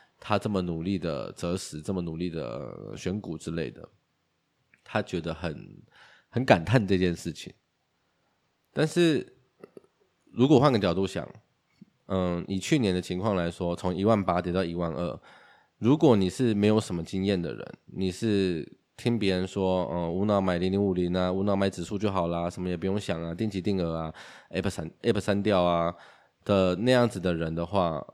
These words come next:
我，我当然不是说这样不好，其实我也蛮认同这样的方式，就是如果你真的不是很有兴趣在做功课，也不是很愿意花时间心力在这上面的话，我觉得那是一个很不错的方式，而且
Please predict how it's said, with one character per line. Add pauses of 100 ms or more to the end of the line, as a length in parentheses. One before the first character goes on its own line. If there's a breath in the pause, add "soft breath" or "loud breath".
(220)
我，
我
当
然
不
是
说
这
样
不
好，
其
实
我
也
蛮
认
同
这
样
的
方
式，
就
是
如
果
你
真
的
不
是
很
有
兴
趣
在 (460 loud breath)
做
功
课，
也
不
是
很
愿
意
花
时
间
心
力
在
这
上
面
的
话，
我
觉
得
那
是
一
个 (380 loud breath)
很
不
错
的
方
式， (240)
而
且